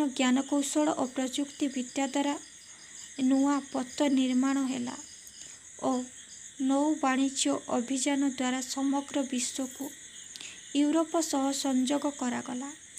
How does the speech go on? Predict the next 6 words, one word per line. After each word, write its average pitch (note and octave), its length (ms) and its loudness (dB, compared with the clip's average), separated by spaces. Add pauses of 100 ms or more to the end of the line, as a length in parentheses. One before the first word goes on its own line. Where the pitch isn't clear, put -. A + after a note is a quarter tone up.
(480)
ବାଣିଜ୍ୟ B3 540 4
ବ୍ୟବସାୟ C4+ 640 0
ଦ୍ୱାରା B3+ 340 2 (100)
ୟୁରୋପୀୟ B3+ 580 0
ରାଷ୍ଟ୍ରମାନଙ୍କର B3 1000 0 (100)
ରାଜସ୍ୱ B3 680 -2